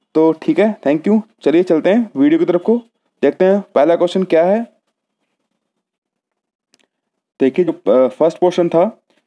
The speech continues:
देखिए इसमें जो paper था वो कुल मिला के जो था, अ, number of section में divide था, Part one, part two, part three, part four and part five,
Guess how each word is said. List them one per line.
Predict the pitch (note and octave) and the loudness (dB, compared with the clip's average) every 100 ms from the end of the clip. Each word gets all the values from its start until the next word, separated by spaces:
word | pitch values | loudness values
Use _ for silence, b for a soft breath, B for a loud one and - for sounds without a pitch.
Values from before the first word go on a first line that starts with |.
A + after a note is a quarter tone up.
| - | -2
देखिए | C#3+ D3 | 0 2
इसमें | C3 F3 F#3 | 0 0 0
जो | G3+ - _ _ _ _ | 0 -4 _ _ _ _
paper | D3+ D#3 F#3 | 0 0 0
था | F#3 F3 G#3+ A#3+ - | 2 0 0 -4 -12
वो | B2+ D#3 F#3 G3 _ _ _ | -4 0 0 -2 _ _ _
कुल | D#3+ F3 | 0 2
मिला | F3+ E3+ | 2 0
के | F#3 | 0
जो | F3 E3+ | -2 0
था, | F#3 A#3+ _ _ _ _ _ _ _ | 0 -2 _ _ _ _ _ _ _
अ, | - C3 C#3 | -2 0 2
number | C#3 D3+ D#3+ | 0 0 2
of | F#3+ F#3+ - _ | 0 -4 -12 _
section | D3+ C#3+ F3+ | -4 -2 -2
में | F#3+ | 0
divide | F3+ D3+ | 2 0
था, | C#3+ E3+ G#3 - _ _ _ _ _ | 0 -2 -2 -6 _ _ _ _ _
Part | C#3+ D3+ D3+ | 0 0 2
one, | F#3 | 0
part | G3 D3 D3 | 2 0 0
two, | F#3 | 0
part | F3+ C#3+ C#3+ | 0 0 0
three, | E3+ | 0
part | F3+ C#3+ | 2 0
four | C#3+ F3 F#3+ - _ _ _ _ _ - | 0 0 -2 -6 _ _ _ _ _ -2
and | E3 G3+ - | 0 -2 -4
part | - D3 F#3 | 0 0 0
five, | - C3+ A2 | 0 0 -2